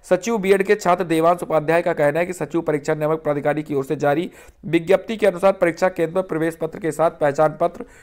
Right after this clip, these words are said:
और किसी भी सेमेस्टर में निर्गत अंक पत्र की मूल प्रति या प्रमाणित प्रति ले जाना होगा, जो कि प्रथम वर्ष का परिणाम न जारी होने से अभ्यर्थियों के पास नहीं है।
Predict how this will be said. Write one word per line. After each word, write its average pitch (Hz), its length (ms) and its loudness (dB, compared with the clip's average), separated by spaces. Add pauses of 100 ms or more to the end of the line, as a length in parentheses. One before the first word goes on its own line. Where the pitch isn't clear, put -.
(140)
और 185 240 2
किसी 208 260 -8
भी 220 100 -6
सेमेस्टर 175 420 -4
में 190 100 -4
निर्गत 170 360 -2
अंक 175 260 -6
पत्र 160 280 -6
की 190 140 -8
मूल 170 240 -6
प्रति 165 320 -4
या 175 60 0
प्रमाणित 156 460 -4
प्रति 156 140 -4
ले 143 160 -4
जाना 143 220 -4
होगा, 139 320 0 (320)
जो 156 140 2
कि 220 140 -6
प्रथम 190 360 0
वर्ष 170 260 0
का 196 160 2
परिणाम 160 460 2
न 160 140 0
जारी 151 240 2
होने 147 200 -4
से 175 120 -4
अभ्यर्थियों 139 400 -4
के 151 80 -6
पास 147 280 -2
नहीं 135 200 -4
है। 131 120 -2